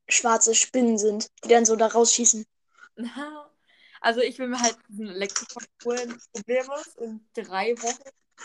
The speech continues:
Speaker 2: ist schon wieder, äh, ist schon wieder erster April. Das heißt, ich sollte mich mal beeilen mit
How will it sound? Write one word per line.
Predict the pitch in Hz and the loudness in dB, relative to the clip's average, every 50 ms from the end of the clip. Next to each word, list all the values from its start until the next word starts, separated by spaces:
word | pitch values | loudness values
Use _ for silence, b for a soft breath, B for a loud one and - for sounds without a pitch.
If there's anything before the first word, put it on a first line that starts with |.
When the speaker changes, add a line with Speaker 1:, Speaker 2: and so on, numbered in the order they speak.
| - - - _ _ _ | -20 -20 -20 _ _ _
Speaker 2:
ist | - 247 - | -16 -16 -10
schon | - 269 277 254 247 240 220 202 | -6 -4 -4 -2 -2 -4 -8 -8
wieder, | 226 240 233 226 226 220 220 220 214 208 - - - | -6 -2 0 0 0 0 0 -2 -4 -6 -12 -18 -16
äh, | - - 196 202 202 196 196 202 196 196 202 196 - _ _ _ _ - | -12 -10 -8 -8 -8 -8 -8 -8 -10 -10 -12 -14 -16 _ _ _ _ -20
ist | 233 - | -20 -20
schon | - 226 208 | -20 -18 -16
wieder | 214 220 208 | -14 -14 -12
erster | 208 214 220 - 226 | -12 -14 -14 -14 -16
April. | 202 - - - 247 233 233 | -16 -16 -18 -16 -14 -14 -14
Das | 220 214 - | -12 -12 -10
heißt, | - 240 240 - | -10 -10 -12 -14
ich | _ _ _ | _ _ _
sollte | 220 233 233 240 214 | -8 -8 -8 -10 -16
mich | 226 214 - | -18 -16 -14
mal | 214 202 | -14 -12
beeilen | 175 180 170 - 175 185 190 185 170 170 | -12 -14 -14 -14 -12 -12 -10 -12 -12 -12
mit | 165 165 | -16 -18